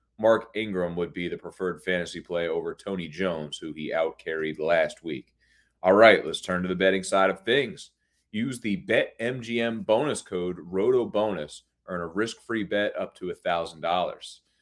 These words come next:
After I lost yet another <laughs> Yankee run line last night, it's time to check on Jordan Montgomery and the Cardinals getting some value at plus one fifty-five in L A against the Dodgers.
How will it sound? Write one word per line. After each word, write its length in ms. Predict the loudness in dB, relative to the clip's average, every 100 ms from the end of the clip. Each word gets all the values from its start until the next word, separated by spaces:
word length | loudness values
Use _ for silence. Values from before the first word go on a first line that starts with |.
| _ _ _ -2
After 460 | -2 4 6 8
I 140 | 8 8
lost 420 | 6 4 2 2
yet 160 | 0 0
another 500 | 2 4 6 6 2
<laughs> 20 |
Yankee 360 | -2 -8 -10 -6
run 300 | -4 -2 -2
line 260 | -4 -4
last 320 | -2 -2 -2
night, 200 | 2 4
it's 120 | 2 -2
time 340 | -2 0 -2
to 100 | -6
check 340 | -8 -2 -2 0
on 260 | 0 -2
Jordan 340 | 0 0 0 0
Montgomery 720 | 0 0 0 0 2 2 0
and 120 | -2
the 60 | -6
Cardinals 460 | -2 -2 -2 -6
getting 260 | -6 -8 -10
some 180 | -18 -4
value 420 | 0 0 -2 -4
at 80 | -6 -8
plus 220 | -8 -8 -8
one 180 | -10 -10
fifty-five 960 | -8 -10 -12 _ -2 0 2 0 -4 _ _ _ _ -8
in 140 | -2
L 260 | 0 0 2
A 180 | 0
against 260 | 0 -6 -10
the 60 | -8
Dodgers. 600 | -4 -4 -4 -10 -18